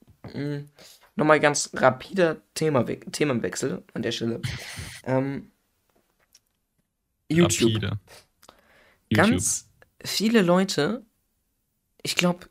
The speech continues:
Speaker 1: ich glaub, es ist fünfzig Prozent meiner Community fangen jetzt mit YouTube an.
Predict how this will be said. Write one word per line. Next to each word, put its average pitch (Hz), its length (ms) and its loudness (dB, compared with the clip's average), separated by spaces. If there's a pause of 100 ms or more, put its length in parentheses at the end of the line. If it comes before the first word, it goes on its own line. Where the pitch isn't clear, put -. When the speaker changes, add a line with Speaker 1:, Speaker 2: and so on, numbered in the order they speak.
Speaker 1:
ich - 160 -10
glaub, 170 240 -2 (140)
es 135 180 -10
ist - 60 -8
fünfzig 214 480 -2
Prozent 175 320 0
meiner 160 160 0
Community 147 680 -4 (420)
fangen 160 280 2
jetzt 156 180 4
mit 143 140 0
YouTube 123 320 -6
an. 101 180 -10